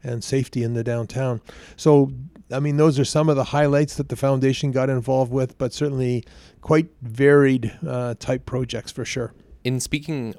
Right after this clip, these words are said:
Speaker 2: to those grants in the areas of mental health and addictions and neighborhood safety, why is this important for the foundation to have an immediate response?
Speaker 1: Well, I think, um, there's a number of issues in the city that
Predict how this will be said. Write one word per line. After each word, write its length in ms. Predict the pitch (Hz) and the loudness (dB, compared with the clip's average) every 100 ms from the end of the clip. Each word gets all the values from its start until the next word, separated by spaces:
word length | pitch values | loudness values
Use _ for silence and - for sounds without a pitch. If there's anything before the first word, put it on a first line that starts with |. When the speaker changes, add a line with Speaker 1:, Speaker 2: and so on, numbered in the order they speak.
| - | -12
Speaker 2:
to 400 | - 110 107 107 | -6 -4 -4 -4
those 540 | 104 92 90 87 - - | -2 -2 -2 -6 -10 -10
grants 580 | - 87 85 - - - | -10 -8 -8 -10 -12 -10
in 120 | 95 | -10
the 120 | 87 | -6
areas 400 | 87 92 87 85 | -4 -2 -4 -4
of 300 | 85 82 - _ | -8 -12 -18 _
mental 340 | 101 95 92 82 | -8 -6 -6 -8
health 300 | 90 82 85 | -8 -10 -12
and 100 | 82 | -12
addictions 640 | 82 82 - 82 82 - | -12 -14 -14 -14 -14 -14
and 260 | 80 78 - _ _ _ - | -14 -16 -20 _ _ _ -8
neighborhood 360 | 95 90 92 - | -6 -4 -6 -6
safety, 600 | 92 85 - 87 82 - | -8 -8 -8 -8 -8 -12
why 200 | - 92 | -8 -6
is 140 | 104 95 | -4 -6
this 180 | 104 - | -8 -10
important 580 | 92 - 92 85 90 - | -10 -8 -8 -8 -10 -16
for 420 | - 92 85 85 - _ _ | -8 -6 -4 -8 -14 _ _
the 100 | 98 | -8
foundation 680 | - 98 90 85 - 90 87 | -4 -4 -2 -6 -6 -10 -10
to 520 | - 92 87 85 80 - | -8 -6 -6 -6 -10 -12
have 260 | - 95 | -8 -6
an 100 | 92 | -6
immediate 440 | 87 87 82 80 - | -6 -10 -12 -14 -14
response? 560 | - - - - - - - _ _ _ _ | -14 -12 -14 -14 -14 -14 -20 _ _ _ _
Speaker 1:
Well, 120 | - 147 | 0 2
I 80 | |
think, 240 | 143 233 262 - - | 2 -2 -4 -12 -10
um, 220 | 147 143 139 | -4 -2 -2
there's 180 | 131 | -2
a 60 | 131 | -2
number 300 | 127 185 175 | 0 2 2
of 120 | 135 | 4
issues 380 | 139 - 147 120 | 2 2 2 2
in 120 | 135 | 0
the 80 | 123 | -2
city 340 | - 143 127 120 | -2 2 2 2
that 260 | 123 120 | 0 -2